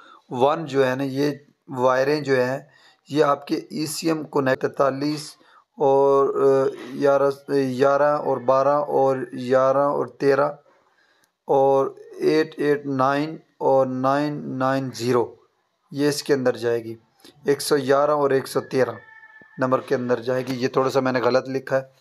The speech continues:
और ये इंजन कूलेंट टेम्परेचर सेंसर पिन नंबर एक और दो, ईसीएम कनेक्टर बी पिन नंबर पैंसठ और चौंसठ के अंदर जाएगी।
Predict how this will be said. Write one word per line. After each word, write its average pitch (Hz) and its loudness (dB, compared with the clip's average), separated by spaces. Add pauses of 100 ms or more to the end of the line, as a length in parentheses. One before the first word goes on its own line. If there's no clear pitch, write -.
(1300)
और 143 4
ये 139 -2
इंजन 165 0
कूलेंट 160 0
टेम्परेचर 147 0
सेंसर 143 -2
पिन 151 -6
नंबर 147 -2 (180)
एक 151 2
और 143 0
दो, 135 0 (2250)
ईसीएम 170 -2
कनेक्टर 151 0
बी 143 -4
पिन 151 -2
नंबर 147 0 (420)
पैंसठ 156 0
और 147 2
चौंसठ 147 -2
के 139 0
अंदर 123 0
जाएगी। 120 -4